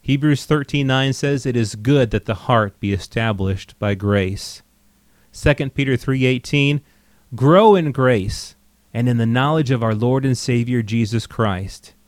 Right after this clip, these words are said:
And Colossians two seven in the New Living Translation says,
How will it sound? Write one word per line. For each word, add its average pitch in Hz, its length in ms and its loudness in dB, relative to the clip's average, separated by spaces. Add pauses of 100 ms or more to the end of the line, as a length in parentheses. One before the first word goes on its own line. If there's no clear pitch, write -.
(340)
And 123 200 -2
Colossians 147 680 -4
two 156 320 0
seven 95 640 -2
in 104 140 -4
the 104 100 0
New 120 140 2
Living 117 320 0
Translation 98 760 -4
says, 95 440 -4